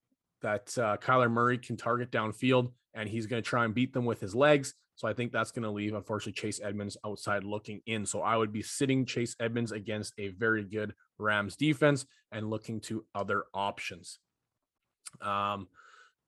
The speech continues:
so that being said, we're coming short. We're coming here to an end to a very, very short week. Um, I guess, unfortunately, this is just the way she goes with this one, kind of having to do it by myself.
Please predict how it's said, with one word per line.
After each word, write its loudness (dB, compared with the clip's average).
so 0
that 8
being 6
said, 4
we're 4
coming 2
short. 2
We're -6
coming -2
here 0
to -2
an -4
end 0
to 0
a 2
very, 2
very 4
short -2
week. -2
Um, 2
I -2
guess, 2
unfortunately, 2
this 0
is 2
just -6
the 0
way 2
she -6
goes 2
with -6
this -2
one, -2
kind 0
of -2
having 0
to -4
do 4
it 4
by 6
myself. 4